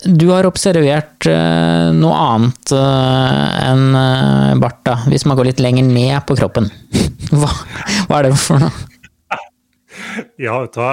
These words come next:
Speaker 2: det er, nå er vi inne på, hva skal jeg si, klær og hvordan man kler seg og sånne ting. Ja, det er litt spesielt da, men, eh, jeg var <laughs> på butikken her om dagen, og da var det en fyr som kom i skjorte, og så hadde han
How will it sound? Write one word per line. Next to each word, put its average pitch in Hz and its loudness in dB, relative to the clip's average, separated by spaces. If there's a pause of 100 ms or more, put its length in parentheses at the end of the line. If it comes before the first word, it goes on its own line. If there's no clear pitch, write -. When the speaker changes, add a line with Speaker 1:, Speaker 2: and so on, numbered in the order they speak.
Speaker 2:
det 139 -4
er, 131 -6
nå 127 -4
er 113 -2
vi 143 -8
inne 110 -10
på, 113 -8 (560)
hva 147 -14
skal - -14
jeg - -14
si, 123 -8
klær 139 -4
og 131 -2
hvordan 113 0
man 120 0
kler 104 -4
seg 123 -4
og 113 -6
sånne 120 -4
ting. 165 -6 (1600)
Ja, 214 -4 (240)
det 190 -2
er 175 2
litt 175 2
spesielt 143 -4
da, 175 -2 (280)
men, 151 0
eh, 151 0
jeg 151 -2
var 107 -2
<laughs> 180 2
på 151 0
butikken 135 -4
her 117 -2
om - 0
dagen, 107 -4
og 147 -4
da 160 -2
var 160 -4
det 156 -2
en 135 0
fyr 139 -2
som 190 0
kom 120 -4
i 123 -2 (840)
skjorte, - -6
og 180 -6
så 175 -2
hadde 127 -2
han 131 2